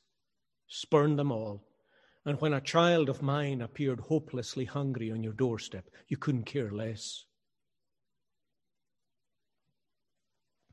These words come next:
So when you import that, and it's right to import it into Luke chapter fifteen, what you've got here is two privileged sons, both in the church of God,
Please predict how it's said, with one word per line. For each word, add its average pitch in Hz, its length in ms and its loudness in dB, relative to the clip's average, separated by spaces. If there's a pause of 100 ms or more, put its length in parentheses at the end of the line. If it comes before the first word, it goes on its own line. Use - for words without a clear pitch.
(880)
So 185 160 8
when 208 220 8
you 254 140 10
import 175 580 6
that, 107 360 -4 (280)
and 156 140 6
it's 147 180 -2
right 143 320 4
to 143 140 2
import 135 420 2
it 110 220 -10
into 127 260 -6
Luke 139 300 -6
chapter 113 340 -10
fifteen, 117 600 -10
what 127 200 -8
you've 170 260 -2
got 143 260 -2
here 127 200 -4
is 110 160 -10
two 156 300 2
privileged 120 720 -4
sons, 110 500 -6 (540)
both 165 640 6 (380)
in 156 160 0
the 131 100 -4
church - 480 -6
of 107 160 -10
God, 107 460 -8